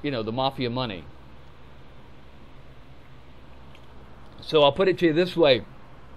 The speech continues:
There's no way in hell that Jimmy Ginn came up with millions of dollars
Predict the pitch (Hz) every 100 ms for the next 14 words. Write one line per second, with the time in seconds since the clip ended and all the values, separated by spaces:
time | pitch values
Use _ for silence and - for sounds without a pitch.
0 | - - - 139 139 151 170 175 180 170
1 | 151 160 180 143 135 - - - - -
2 | - - - - - - 139 147 135 117
3 | 165 175 151 120 160 175 131 117 120 -
4 | - - - - - - 160 156 151 143
5 | 131 127 147 156 147 123 120 139 147 131
6 | 117 107 -